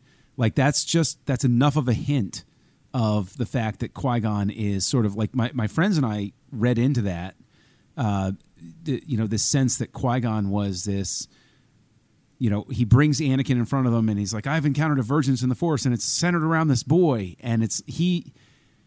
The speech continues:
not to take anything away from the character, but I think that the, it very much comes across that the council's kinda like, "Oh, geez, Qui-Gon, okay, he found, he found somebody special again.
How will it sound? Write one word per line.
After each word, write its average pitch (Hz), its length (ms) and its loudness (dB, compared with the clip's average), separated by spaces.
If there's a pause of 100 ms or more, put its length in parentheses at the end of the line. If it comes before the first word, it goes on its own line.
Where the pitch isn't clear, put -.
(1080)
not 151 240 4
to - 60 -6
take 160 200 2
anything 135 220 4
away 127 240 2
from 120 100 -2
the 110 80 2
character, 139 460 0
but 107 340 0 (920)
I 127 140 -4
think 147 220 2
that - 140 0
the, 87 340 -4 (640)
it 131 160 -2
very 143 280 4
much 127 200 4
comes 123 180 2
across 127 360 2
that 127 40 -4
the 104 80 -6
council's 139 460 0
kinda 120 180 0
like, 107 160 -2
"Oh, 123 220 -2
geez, 113 400 -4
Qui-Gon, 117 600 -2
okay, 113 240 -4
he 87 140 -6
found, 127 420 2 (640)
he 127 140 0
found 139 300 2
somebody 127 260 2
special 104 420 -4
again. 78 360 -8